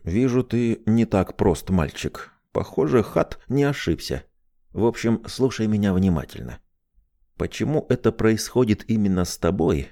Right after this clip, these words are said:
никто ответить не сможет. Считай, что это судьба. Злой рок. Правда же состоит в том, что с каждым днём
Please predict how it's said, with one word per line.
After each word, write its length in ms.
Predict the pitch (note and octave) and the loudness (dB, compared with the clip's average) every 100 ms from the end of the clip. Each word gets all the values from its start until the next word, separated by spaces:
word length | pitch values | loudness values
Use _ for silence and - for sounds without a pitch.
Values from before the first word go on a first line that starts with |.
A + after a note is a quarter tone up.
| - | -6
никто 460 | C3+ C#3 - D#3 | -2 -2 -2 -2
ответить 600 | - A2+ - A2+ B2 - | 0 -2 0 0 2 -2
не 140 | G#2 G#2 | -2 -2
сможет. 560 | - C2+ B1 - - - _ _ | -4 -6 -8 -10 -16 -20 _ _
Считай, 460 | - - - F#3 G3+ | -8 -6 -2 0 0
что 340 | - A#2+ A2 - | 0 0 0 0
это 320 | D3 D3 - - _ | 0 0 0 -8 _
судьба. 600 | - B2 G2 D2+ C#2 - _ _ _ _ | -4 -2 0 0 -2 -6 _ _ _ _
Злой 500 | - E2+ G2+ B2 C3 | -4 0 4 6 4
рок. 400 | A#2+ A2+ - - - - - _ _ _ _ | 4 0 -2 -10 -18 -20 -20 _ _ _ _
Правда 420 | - F2 F#2 G#2 F2+ | -6 -2 0 2 4
же 120 | F#2 | 2
состоит 520 | - F2+ - F#2+ F#2 | 0 -2 0 -2 -2
в 100 | - | 0
том, 240 | - F#2 | 2 2
что 280 | D#2+ - G2 | 0 0 0
с 100 | - | 0
каждым 540 | - B2 A#2+ G#2 G#2+ F#2+ | -2 0 0 2 2 4
днём 420 | G2 D#3 G#2+ | 4 2 0